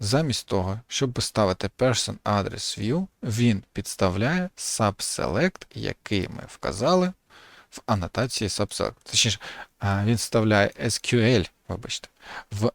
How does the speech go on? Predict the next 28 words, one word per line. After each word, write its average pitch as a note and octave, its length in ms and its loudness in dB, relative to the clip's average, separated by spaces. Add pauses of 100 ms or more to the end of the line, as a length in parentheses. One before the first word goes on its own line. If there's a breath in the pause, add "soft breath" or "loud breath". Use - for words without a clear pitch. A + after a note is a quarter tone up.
анотації G#2 600 2
subselect, - 760 0
які E3+ 560 -2 (140)
ми G#2 300 0 (100)
вказали. F#2 560 0 (2000 loud breath)
Дивіться, - 240 -6
select, C#3 840 2
person B2 460 2
I G#2 120 2
D, C3 400 0
S, - 200 -4
person A#2+ 300 0
I G2 160 0
D, C3+ 280 -4
ось, G2+ 240 -2
ось, F#2 220 -6
ось, E3+ 300 -2 (100)
string B2+ 520 -4
R, B2 340 -2
ось, C3+ 300 -2
ось, F#2+ 180 -6
ось. - 300 -4 (120)
В - 100 -20
принципі, D3+ 560 -2 (160)
це C#3+ 360 -2
він A2+ 340 2 (180)
і A#2 140 0
є. F2 220 0